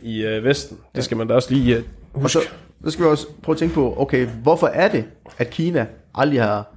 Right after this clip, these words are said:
Speaker 2: været glad for at bruge den amerikanske dollar? Hvorfor har de to, øh, valutaer, ikke?
Speaker 1: Ja.
Speaker 2: Øhm, havde de måske haft det forbehold, hvis de vurderede, at den måde, vores finansmarked i hele Vesten er struktureret sammen, hvis det havde været fair,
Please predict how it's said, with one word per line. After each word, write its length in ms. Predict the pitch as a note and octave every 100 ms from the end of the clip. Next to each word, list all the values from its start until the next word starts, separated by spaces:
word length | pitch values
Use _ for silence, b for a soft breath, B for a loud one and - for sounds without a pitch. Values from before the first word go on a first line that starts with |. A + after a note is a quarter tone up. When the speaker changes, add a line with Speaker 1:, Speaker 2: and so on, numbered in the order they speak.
| -
Speaker 2:
været 160 | A#2+ A2
glad 180 | C3
for 140 | D3 C3
at 60 |
bruge 220 | A#2+ C3+ C#3
den 80 |
amerikanske 500 | A#2 A2 D3 C#3 -
dollar? 360 | A#2 A#2+ C#3 C#3+
Hvorfor 180 | C3+ C3
har 120 | C3+
de 100 | A#2+ A2
to, 220 | F3 D3+ - A2
øh, 220 | G#2+ G#2+
valutaer, 460 | A2+ C#3 - A2 F#2+
ikke? 180 | - A2 A#2 B B A#2+
Speaker 1:
Ja. 80 | - -
Speaker 2:
Øhm, 360 | A2+ G#2 G#2 G#2+ b b b -
havde 180 | C3+
de 200 | B2 B2
måske 360 | A#2 A#2 F3 D#3+
haft 280 | B2+ F3+ -
det 100 | C#3+
forbehold, 540 | F3 G3+ C3 C3 C3+
hvis 320 | A#2 B2 A#2+
de 200 | - C3
vurderede, 420 | B2 B2 E3+ A#2+ E2+
at 380 | A2+ A2+ _
den 120 | D3+ C3+
måde, 300 | B2+ C3 A#2
vores 360 | D#3+ G#3+ - -
finansmarked 600 | - D3+ E3 - B2 A#2 A2
i 100 | A#2+
hele 240 | F#3 G3
Vesten 320 | F3+ F#3+ B2+
er 40 | A2
struktureret 460 | A#2+ A#2 C#3 C3
sammen, 340 | A#2+ E3 A2+ G#2+ -
hvis 120 | C3
det 100 | F#3+
havde 80 | C#3
været 100 | A2+
fair, 280 | C#3+ E3+